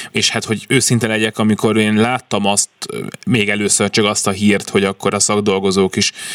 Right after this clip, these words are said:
kapnak béremelést erre az évre, akkor azt úgy elraktam magamnak, hogy hát nyilván persze, hogy kapnak, alig, ha nem keveset fognak kapni, de ez teljesen természetes, és utána egy órával később láttam akkor, hogy hát majd kapnak, de majd csak valamikor a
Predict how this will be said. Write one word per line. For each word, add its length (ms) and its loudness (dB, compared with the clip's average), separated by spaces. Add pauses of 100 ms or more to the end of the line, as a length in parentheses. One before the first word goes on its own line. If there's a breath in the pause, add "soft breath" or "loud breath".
(160 loud breath)
kapnak 340 0
béremelést 640 0
erre 240 -2
az 140 0
évre, 320 0
akkor 240 0
azt 220 -2
úgy 80 2
elraktam 420 -2
magamnak, 380 -2
hogy 140 -8
hát 240 -4
nyilván 300 2
persze, 340 -4
hogy 100 -8
kapnak, 520 -4
alig, 240 -2
ha 120 -4
nem 220 -4
keveset 400 -4
fognak 300 -2
kapni, 300 -2
de 180 0 (300 loud breath)
ez 120 0
teljesen 420 -2
természetes, 560 0
és 160 0
utána 560 0 (220)
egy 260 0
órával 420 2
később 360 0
láttam 360 0
akkor, 280 0
hogy 200 2
hát 260 -8
majd 200 0
kapnak, 400 -4
de 120 -4
majd 180 -2
csak 160 -4
valamikor 440 0
a 80 0